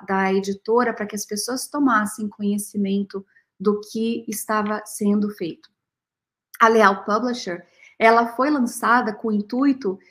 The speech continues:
de traduzir, de editar, de distribuir as obras de Divaldo em inglês e outras línguas, para que, com os lucros e resultados financeiros,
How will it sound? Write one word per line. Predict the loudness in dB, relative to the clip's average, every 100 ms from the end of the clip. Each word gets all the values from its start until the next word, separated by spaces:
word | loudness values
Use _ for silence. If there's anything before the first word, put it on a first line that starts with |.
| _ -8
de | -6
traduzir, | -2 0 -2 -2 0 0 -2 -4
de | 0 2
editar, | 2 0 -4 2 2 2
de | -4 -6 -2
distribuir | -2 -2 -2 -2 0 0 2 2
as | 0
obras | 0 0 0 -4
de | -6
Divaldo | -4 -4 0 2 2 0 -4
em | -2
inglês | -2 0 0 0 0
e | -2
outras | -2 -2 -6 -6
línguas, | 0 2 2 -2 -12 -20 _ -20 -20 _
para | 6 6 4
que, | 0 -8 -10 -4
com | 2 4 4
os | 2 0
lucros | 2 2 2 -4 -6 -6 -6
e | -2
resultados | -2 -4 -8 -8 -6 -6 -10 -12
financeiros, | -10 -8 -8 -6 -4 -2 -4 -6